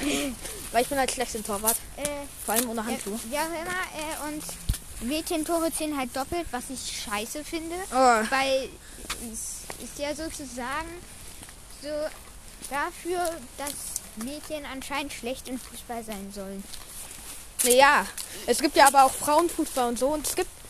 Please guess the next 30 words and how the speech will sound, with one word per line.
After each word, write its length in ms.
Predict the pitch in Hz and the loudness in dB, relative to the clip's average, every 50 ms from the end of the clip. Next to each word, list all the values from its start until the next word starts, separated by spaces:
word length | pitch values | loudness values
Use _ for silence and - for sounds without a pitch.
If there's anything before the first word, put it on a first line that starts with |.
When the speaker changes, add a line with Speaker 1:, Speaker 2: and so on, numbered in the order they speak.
| - - - - - | -14 -14 -14 -8 -4
Speaker 1:
halt 120 | 320 277 | 2 6
auch 160 | 269 285 359 359 | 6 8 8 8
Speaker 2:
Ja, 60 | 320 | 6
Speaker 1:
in 40 | 311 | 6
Speaker 2:
ich 40 | 311 | 6
Speaker 1:
meiner 120 | 302 349 381 | 6 6 6
Speaker 2:
find 100 | 359 440 | 6 8
Speaker 1:
Klasse 220 | 311 302 330 359 | 6 6 8 8
Speaker 2:
aber 80 | 277 302 | 8 6
Speaker 1:
Mädchen, 260 | - 370 - 311 285 | 6 6 6 4 4
die 80 | 254 254 | 2 4
gut 260 | 233 349 392 403 - | 6 8 8 8 6
sind. 200 | - 233 214 202 | 2 2 2 2
Also, 300 | 202 202 202 214 208 220 220 - - - - - - - - - | 2 0 0 0 -2 -2 -4 -6 -10 -12 -10 -10 -10 -6 0 2
ich 100 | 302 330 | 4 4
Speaker 2:
Ja, 60 | 415 | 6
Speaker 1:
find 60 | 480 | 6
Speaker 2:
ich 60 | 494 | 8
Speaker 1:
das 100 | 508 440 403 | 6 6 6
Speaker 2:
find's 120 | - 349 | 4 4
Speaker 1:
übertrieben 520 | 359 381 370 359 - - 381 403 403 370 302 | 6 6 6 4 4 2 2 2 4 4 4
mit 140 | 285 277 - | 4 4 4
den 160 | 247 233 226 | 4 2 2
Zwei-Tore-Regel. 800 | - - 226 220 - 233 220 214 208 214 214 202 - 208 208 208 254 | 0 0 -2 -2 -2 -2 -2 -2 -2 -2 -4 -2 -2 -4 -4 -4 -4
Speaker 2:
Ich 80 | 269 | -6
find 260 | - - - 359 381 453 480 | -8 -6 -6 -6 -6 -6 -4
das 540 | 466 453 440 415 - - - - - 302 320 | -4 -4 -4 -4 -6 -8 -12 -10 -4 0 2
auch 100 | 370 415 - | 2 2 0
scheiße, 360 | - - 381 349 381 - 427 415 | -2 0 0 0 0 0 -2 -2
weil 240 | 370 359 349 339 | 2 2 2 2